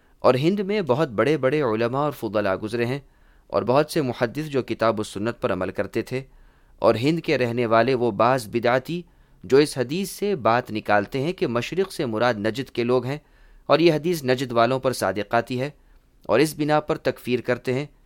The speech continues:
شیخ محمد ابن عبد الوہاب نجدی بھی، جو نجد سے نکل کر حجاز میں آئے تھے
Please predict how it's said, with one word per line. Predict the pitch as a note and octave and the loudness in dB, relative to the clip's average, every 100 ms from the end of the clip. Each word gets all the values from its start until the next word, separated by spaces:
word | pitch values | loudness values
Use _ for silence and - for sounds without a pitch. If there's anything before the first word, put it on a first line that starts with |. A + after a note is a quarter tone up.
| _ | _
شیخ | - C#3+ C#3 | -6 -2 -2
محمد | A#2+ A2+ F3 E3 C3+ | -4 -4 -4 -2 -4
ابن | B2+ A#2 | -4 0
عبد | A2 G#2+ | 0 0
الوہاب | A2 G#2+ A2 B2+ | -2 -2 0 -2
نجدی | G#2+ G#2+ - C3+ | -2 -6 -4 -6
بھی، | B2 C3+ C3 _ _ - | -4 -8 -12 _ _ -12
جو | C3 F3 | 2 2
نجد | D3+ D#3+ F3 F3+ | 4 0 -2 -8
سے | - E3 | -6 -4
نکل | C#3+ A2+ B2+ C3 | -4 -2 -2 -2
کر | - C#3 | -4 -6
حجاز | - G#2 A2 A2+ - | -4 0 2 2 0
میں | F#2 | -4
آئے | G2 A#2+ | -2 -2
تھے | - B2+ | -2 -10